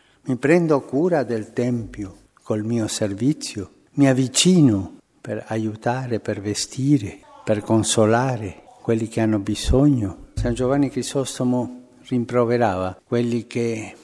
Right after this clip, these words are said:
facevano tante offerte per ornamentare, per abbellire il tempio fisico.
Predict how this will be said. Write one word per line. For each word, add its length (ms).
facevano 600
tante 380
offerte 800
per 320
ornamentare, 1040
per 220
abbellire 600
il 60
tempio 340
fisico. 680